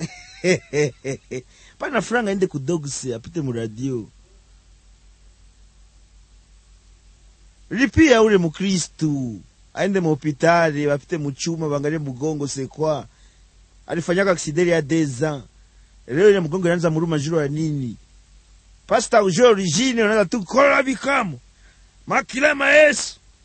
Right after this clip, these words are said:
Ma-, makilema Yesu wapi? Gusa mu mufuko. Pana franga, baende, bangalie c'est quoi.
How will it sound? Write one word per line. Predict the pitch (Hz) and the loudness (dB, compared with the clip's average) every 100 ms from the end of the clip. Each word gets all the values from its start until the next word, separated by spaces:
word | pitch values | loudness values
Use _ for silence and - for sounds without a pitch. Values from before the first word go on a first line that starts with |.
| _ _ _ - _ 175 | _ _ _ -20 _ -16
Ma-, | 190 _ _ | -16 _ _
makilema | 208 208 262 214 | 0 2 2 2
Yesu | 220 190 | 0 0
wapi? | 165 - - - _ _ _ _ _ _ _ _ _ _ _ _ _ _ _ _ _ _ _ _ _ _ _ _ _ _ _ _ _ _ _ - | 0 0 -10 -20 _ _ _ _ _ _ _ _ _ _ _ _ _ _ _ _ _ _ _ _ _ _ _ _ _ _ _ _ _ _ _ -12
Gusa | 147 285 302 247 | -4 0 2 0
mu | |
mufuko. | 196 185 - 269 - 262 262 - _ _ _ _ _ _ _ _ - _ _ _ _ _ _ _ _ - _ - _ _ _ _ _ _ - _ - _ - _ - | 0 -2 -2 -6 0 4 4 0 _ _ _ _ _ _ _ _ -20 _ _ _ _ _ _ _ _ -20 _ -20 _ _ _ _ _ _ -20 _ -20 _ -20 _ 0
Pana | 202 233 190 | 2 4 2
franga, | - 214 214 196 208 208 - - - | 4 4 4 2 2 2 -4 -18 -6
baende, | 139 165 190 196 156 190 208 - | 0 2 2 0 4 4 2 -4
bangalie | 135 147 147 156 175 | -4 -2 0 0 -2
c'est | 165 143 | -4 -8
quoi. | 120 - 160 | -10 -4 -2